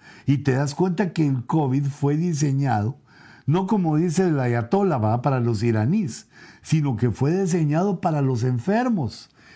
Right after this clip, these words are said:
para los débiles, para los viejos, para que llegara de tal manera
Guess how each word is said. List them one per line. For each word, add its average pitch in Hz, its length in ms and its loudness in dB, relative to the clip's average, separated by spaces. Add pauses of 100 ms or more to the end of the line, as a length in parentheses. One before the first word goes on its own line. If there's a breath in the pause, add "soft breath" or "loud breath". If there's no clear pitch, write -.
(160 loud breath)
para 151 240 0
los 151 260 0
débiles, 196 600 -2
para 160 260 0
los 143 300 0
viejos, 190 800 -4 (300 loud breath)
para 165 260 0
que 165 140 2
llegara 170 420 0
de 196 120 0
tal 220 220 2
manera 220 680 0